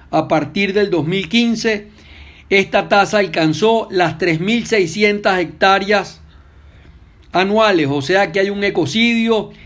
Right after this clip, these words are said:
en Canaima que hay que detener, denunciada por esta O N G S O S Orinoco,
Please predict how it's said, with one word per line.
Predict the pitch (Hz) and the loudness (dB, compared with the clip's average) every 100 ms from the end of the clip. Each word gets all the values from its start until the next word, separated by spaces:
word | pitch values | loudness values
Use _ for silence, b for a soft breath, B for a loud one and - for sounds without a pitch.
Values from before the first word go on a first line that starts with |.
| B - | B 0
en | 214 214 160 | 2 0 0
Canaima | 180 180 208 214 214 214 208 165 - B B B | 0 2 2 2 0 0 0 -4 -10 B B B
que | 175 175 | 0 2
hay | 190 196 | 2 0
que | 160 190 | 0 2
detener, | 196 185 160 170 202 226 233 190 | 2 2 -2 -2 2 2 2 0
denunciada | 180 170 156 156 190 185 190 190 185 139 127 b b b - | 0 0 -2 0 2 4 2 2 0 -2 -10 b b b -2
por | 190 220 214 208 | 2 4 2 -2
esta | 185 160 160 190 180 160 135 131 | -2 -4 -2 0 2 0 -4 -4
O | 170 180 | 0 2
N | 180 180 170 | 2 0 0
G | 196 233 214 - b b b - | 2 0 -2 -14 b b b 0
S | 190 196 - 202 190 - | 2 2 2 0 0 2
O | 190 196 | 4 4
S | 208 - 220 214 | 2 0 -2 -2
Orinoco, | 196 202 202 208 214 208 127 | -2 -2 0 0 0 -2 -8